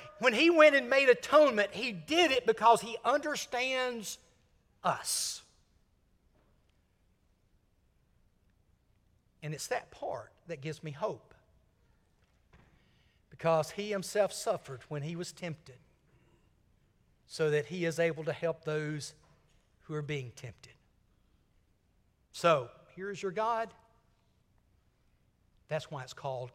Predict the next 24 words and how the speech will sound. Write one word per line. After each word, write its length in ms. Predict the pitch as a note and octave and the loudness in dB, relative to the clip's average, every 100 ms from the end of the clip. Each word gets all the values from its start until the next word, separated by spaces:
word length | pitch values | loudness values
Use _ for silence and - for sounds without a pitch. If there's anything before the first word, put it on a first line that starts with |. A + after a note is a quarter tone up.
| _ - | _ -16
good 180 | A#2+ | -16
news. 460 | A#2 A2+ - - - _ _ _ _ _ _ _ _ _ _ _ _ _ _ _ _ _ _ | -16 -20 -20 -20 -20 _ _ _ _ _ _ _ _ _ _ _ _ _ _ _ _ _ _
Now, 80 | C#3 | -10
you 180 | C#3 F#3 | -6 -2
may 160 | F3 | 2
have 280 | F3 D3 B2+ - - | 4 2 0 -18 -4
already 320 | D#3 E3 D#3+ | 2 2 2
believed 380 | D3 D#3+ E3 D3+ | 2 2 0 0
all 220 | C#3 B2 | -2 -2
of 100 | A#2 | -6
this, 240 | B2 C3 - | -6 -6 -8
and 100 | C3 | -12
you 80 | |
have. 340 | B2 D3 C#3 B2 | -8 -6 -6 -6
God 240 | C3 C#3 | -10 -10
bless 320 | B2 B2 - | -10 -10 -12
you 60 | B2+ | -14
for 120 | - | -14
being 280 | B2 A#2+ G2 | -12 -14 -14
there. 260 | G#2 G2 - _ _ _ _ _ _ _ _ _ | -16 -18 -20 _ _ _ _ _ _ _ _ _
For 140 | - D3+ | -2 2
others 320 | F3+ G3 E3 | 4 2 2
of 180 | G#3 G#3+ | 2 2
us, 320 | A3+ - | -2 -6